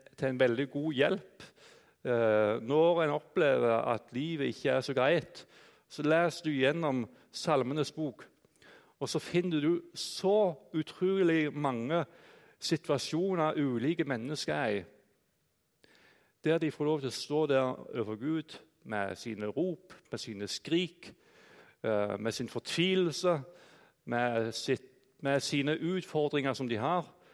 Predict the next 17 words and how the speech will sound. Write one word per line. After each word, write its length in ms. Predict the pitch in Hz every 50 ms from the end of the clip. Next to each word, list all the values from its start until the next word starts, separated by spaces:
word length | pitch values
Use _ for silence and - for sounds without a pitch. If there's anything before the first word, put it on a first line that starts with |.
| - - - _ _ _ _ _ -
Og 300 | 143 156 165 156 - 151 147
hvis 160 | 170 143 -
du 100 | - 175
leser 380 | 165 175 185 190 165 - 170
gjennom 320 | 151 139 151 165 160 151 135 120
hele 440 | 139 123 123 135 147 156 151 147 135
Salmens 420 | - 143 127 131 135 139 123 -
bok, 200 | - 156 165 151
så 120 | - - 135
finner 300 | - 147 156 156 156 143
du 120 | 127 123
også 300 | 127 135 139 143 117 - - - - - - _ _ _ _ _ _ _ _ _ _ _ _ _ _ _ _ -
at 240 | 143 127 - _
de 140 | 135 143 147
er 300 | - 143 147 165 180 175
der 340 | 156 156 151 156 160 156 147 -
hos 200 | 160 143 - -